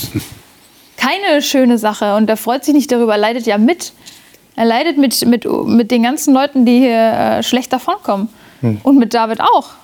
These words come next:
Und ich glaub nicht, dass das so ist, ja, Gott sagt, "Na ja, gut, vergebe ich dir das, kein Problem, du bist ja sonst ein guter Mensch."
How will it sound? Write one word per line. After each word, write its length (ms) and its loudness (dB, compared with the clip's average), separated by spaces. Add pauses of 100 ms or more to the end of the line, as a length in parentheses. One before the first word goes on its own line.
(180)
Und 320 2
ich 140 -8
glaub 160 -2
nicht, 200 -6
dass 120 -4
das 180 -4
so 80 0
ist, 220 -2
ja, 220 2
Gott 180 -4
sagt, 220 -6
"Na 160 2
ja, 120 2
gut, 240 -2
vergebe 400 0
ich 100 -2
dir 160 0
das, 360 -2
kein 180 -2
Problem, 540 0 (360)
du 80 -2
bist 200 0
ja 80 0
sonst 280 -2
ein 80 4
guter 280 2
Mensch." 420 0